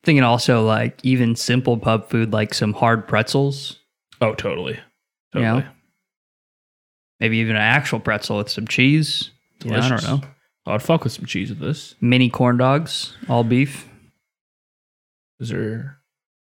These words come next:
Speaker 2: never mind.
Speaker 1: There, we just, we just don't talk about 'em, but
Speaker 2: Sure.
Speaker 1: there is,
Speaker 2: Sure.
Speaker 1: unfortunately.
Speaker 2: Unfortunately. It is what it is.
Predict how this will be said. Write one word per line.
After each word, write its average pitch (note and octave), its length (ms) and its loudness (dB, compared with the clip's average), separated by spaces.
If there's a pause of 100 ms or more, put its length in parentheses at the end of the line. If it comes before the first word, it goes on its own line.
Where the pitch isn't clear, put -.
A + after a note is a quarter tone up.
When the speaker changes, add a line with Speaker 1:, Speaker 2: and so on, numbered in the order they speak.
(280)
Speaker 2:
never F2+ 120 -8
mind. D#2 200 -14 (500)
Speaker 1:
There, - 420 -6
we A#2+ 140 -2
just, - 300 -6 (240)
we C3 120 2
just A#2 120 -2
don't E3+ 140 4
talk D3 260 2
about G#2+ 260 2
'em, C3+ 160 0
but - 160 -4
Speaker 2:
Sure. - 140 -10
Speaker 1:
there A#2 180 4
is, - 360 -6
Speaker 2:
Sure. - 220 -12 (180)
Speaker 1:
unfortunately. - 840 -8
Speaker 2:
Unfortunately. A#2 720 -6 (1800)
It F3+ 200 6
is D3 200 6
what C#3 80 4
it C3 120 2
is. A#2+ 380 4